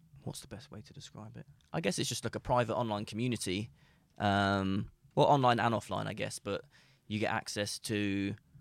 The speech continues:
just, like, a whole community online where there's different channels. Um, like, for example, someone asked the other day in the community, um, like, how much they should pay, like, a remixer,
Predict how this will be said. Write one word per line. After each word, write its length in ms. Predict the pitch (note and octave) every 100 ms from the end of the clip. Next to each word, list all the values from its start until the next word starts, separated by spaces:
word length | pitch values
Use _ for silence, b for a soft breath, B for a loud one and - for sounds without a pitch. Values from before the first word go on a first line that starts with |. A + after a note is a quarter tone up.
| - _ _ _ _ _
just, 280 | - A2+ -
like, 180 | G2+ G2+
a 60 | G2+
whole 600 | A2 G#2+ G#2 G2 G2+ G#2 _ _ - -
community 480 | G#2+ A2 A2 - G#2+
online 320 | G#2 G#2+ G#2
where 60 |
there's 120 | G2 G2
different 300 | - G#2+ -
channels. 640 | A2+ G#2 G2+ G2+ G2+ - b b b b
Um, 720 | G2 G2 G2 G2 F#2+ F#2+ - _ _ - - - -
like, 140 | F#2
for 100 | G#2+
example, 420 | A2 A2+ A2 G#2+
someone 560 | G2+ G#2+ G#2 G#2 G#2+ - - _ _ _ _ _ -
asked 460 | G2+ G2 - - -
the 120 | G2+
other 120 | G2
day 200 | G2 F#2+
in 80 | G2
the 60 | G2
community, 640 | - G2 G2 - G2 G#2 b b b b b
um, 540 | F#2 F2+ G2+ G#2 G#2 - _ _ _ _ _ - - -
like, 140 | -
how 180 | A#2 G#2
much 420 | G2 F#2+ - -
they 180 | - G2+
should 400 | G#2+ - G#2+ G#2+
pay, 280 | - G2 F2+
like, 160 | F#2+ -
a 60 |
remixer, 720 | G2+ G2+ G#2 - - F2+ G2